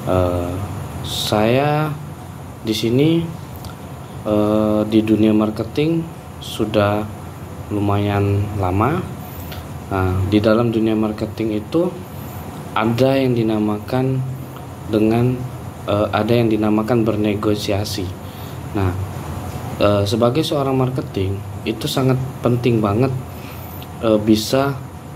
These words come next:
memahamin apa itu negosiasi dan, eh, cara bernegosiasi yang baik itu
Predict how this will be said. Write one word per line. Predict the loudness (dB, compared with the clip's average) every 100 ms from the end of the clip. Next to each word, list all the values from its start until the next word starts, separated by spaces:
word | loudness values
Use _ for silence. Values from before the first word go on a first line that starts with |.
| -14 -12 -4
memahamin | 2 2 4 4 4 4
apa | -2 0 -2
itu | 0 0
negosiasi | 2 2 2 2 -4 -4 -4 -4 -6 -10 -12 -12 -8
dan, | 2 4 4 0 -4 -12 -14 -12 -4
eh, | 0 0 2 2 2 2 0 -2 -6 -12 -12 -4
cara | 0 2 4 2 0 -6 -12 -4
bernegosiasi | 0 2 4 2 4 4 4 0 -2 0 0
yang | 2
baik | 2 0 0 -2
itu | 0 -2